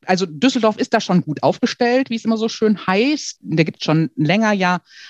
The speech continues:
eine lokale Agenda einundzwanzig Gruppe. Düsseldorf ist schon länger als Fairtrade Town, äh, zertifiziert.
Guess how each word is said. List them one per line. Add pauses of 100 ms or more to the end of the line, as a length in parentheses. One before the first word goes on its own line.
(100)
eine
lokale
Agenda
einundzwanzig
Gruppe. (380)
Düsseldorf
ist
schon
länger
als
Fairtrade
Town,
äh,
zertifiziert.